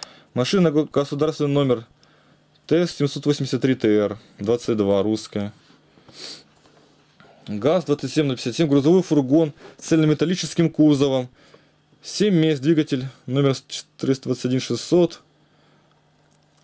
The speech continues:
кузов двести семьдесят пятьсот С ноль четыре Т Н, белый, мощность двигателя сто шесть, объём две тысячи восемьсот тридцать кубических сантиметров, масса три с половиной тонны. Бензин. Просим не препятствовать в осуществлении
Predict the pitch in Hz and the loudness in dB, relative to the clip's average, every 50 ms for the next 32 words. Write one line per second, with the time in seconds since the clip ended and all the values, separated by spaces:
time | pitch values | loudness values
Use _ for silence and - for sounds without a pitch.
0 | _ _ _ - 147 175 185 170 151 175 165 - - - 127 117 117 131 143 - | _ _ _ 0 2 4 4 4 4 2 0 0 -4 -10 -10 -4 -2 0 0 0
1 | - 139 135 - 143 139 135 - 143 127 - - 143 135 - - - 135 123 - | 0 0 0 0 0 -2 0 -2 -2 -2 0 0 0 0 0 -2 -2 -2 -2 -2
2 | 127 120 - - - - 135 123 123 120 - 127 123 123 123 123 120 - _ _ | -4 -4 -6 -6 -2 -2 0 0 -2 -2 -2 -2 0 0 -2 -4 -6 -10 _ _
3 | _ _ - 110 107 131 156 160 156 151 143 139 135 151 185 175 - 147 139 147 | _ _ -12 -4 0 2 2 2 2 2 2 0 2 2 0 0 0 0 0 0
4 | 147 135 135 131 - 147 135 - 143 135 127 - - - - - - 117 117 135 | 2 0 0 0 0 -2 -2 0 0 -2 -2 -4 -10 -16 -8 -6 -4 0 2 2
5 | 175 190 185 180 - _ - - - - - _ _ _ _ _ 120 113 127 160 | 2 2 2 0 -4 _ -20 -20 -20 -20 -20 _ _ _ _ _ -6 -2 -2 0
6 | 156 - 165 - - - 151 131 131 - 135 - - 135 151 147 139 - - - | 0 0 -2 -4 -2 -2 0 0 0 0 -4 -4 -4 -4 -4 -4 -4 -6 -10 -12
7 | - - - _ _ _ - - 131 131 135 - - - - - 131 123 - - | -14 -14 -18 _ _ _ -10 -6 -4 -4 -4 -4 -8 -10 -6 -6 -6 -4 -4 -4
8 | 131 120 - 123 120 123 123 117 - 113 110 120 151 170 170 - 123 - 139 160 | -6 -4 -2 -2 0 0 0 0 0 -2 0 0 0 -2 -2 -2 -2 0 0 0
9 | 156 - - 139 131 139 143 135 123 120 120 - 117 113 113 107 104 104 - _ | 0 0 0 0 2 4 4 4 2 0 0 2 2 2 2 0 -2 -6 -10 _
10 | _ _ _ _ _ _ _ _ _ _ _ _ _ _ 135 151 147 127 117 120 | _ _ _ _ _ _ _ _ _ _ _ _ _ _ 2 2 2 2 0 0
11 | 123 117 110 147 160 202 208 190 - 165 160 160 160 151 156 147 156 156 170 170 | -2 0 0 2 2 2 2 2 0 0 0 2 2 0 0 2 2 0 0 0
12 | - - 151 147 143 - 139 139 - 147 - - 143 - - 160 185 190 175 165 | -2 -2 -2 -2 0 0 -2 -2 -2 -2 -2 -4 -4 -2 0 2 2 4 4 2
13 | 160 | 2